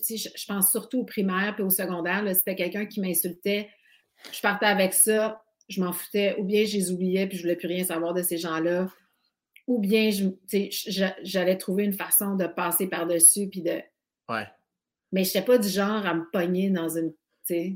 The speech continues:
Speaker 1: dans une cour d'école. J'haïs la confrontation, j'haïs la chicane.
Speaker 2: Puis que, comment tu le transposes dans, dans ton rôle de mère ? T'es-tu mère
Speaker 1: Ouais.
Speaker 2: poule du tabarnak ? <laughs>
Speaker 1: Hey, non, mais sais-tu quoi ?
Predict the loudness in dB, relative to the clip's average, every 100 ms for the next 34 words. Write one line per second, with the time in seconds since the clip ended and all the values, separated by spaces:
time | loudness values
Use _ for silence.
0 | -8 -6 -4 -2 -2 0 0 0 0 2
1 | 2 2 0 -4 -8 -4 -2 -2 -2 0
2 | 0 0 -2 -6 -6 -8 -8 -16 _ _
3 | _ -6 -2 0 4 4 2 0 2 2
4 | 6 6 6 2 2 4 4 4 4 4
5 | 6 6 6 6 4 0 2 4 4 4
6 | 6 6 6 4 6 8 6 2 0 -4
7 | -14 -14 0 6 8 10 8 10 8 8
8 | 6 4 2 -2 0 4 4 4 2 0
9 | 0 0 0